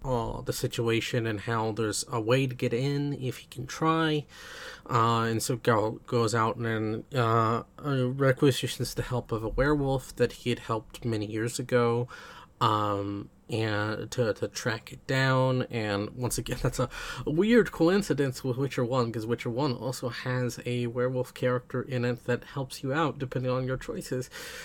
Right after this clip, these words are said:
Again, like I said, there's this weird bit of this book that's kind of connected to The Witcher One, but not quite, and it's very odd,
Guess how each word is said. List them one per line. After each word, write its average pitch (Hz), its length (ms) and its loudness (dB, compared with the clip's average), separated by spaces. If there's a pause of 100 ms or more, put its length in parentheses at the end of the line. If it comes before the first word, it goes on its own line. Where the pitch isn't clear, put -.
(180)
Again, 143 440 4
like 131 200 0
I 151 60 4
said, 135 220 0
there's 131 200 2
this - 300 -2
weird 214 540 2
bit 135 280 4
of 117 180 0
this 120 180 0
book 113 340 -4
that's - 140 -12
kind 147 240 2
of 147 60 -2
connected 120 340 -4
to 147 60 -2
The 127 100 0
Witcher 123 300 -2
One, 117 340 0
but 117 120 2
not 110 240 0
quite, 131 600 2
and 107 120 -4
it's - 180 -10
very 175 640 0
odd, 107 380 -6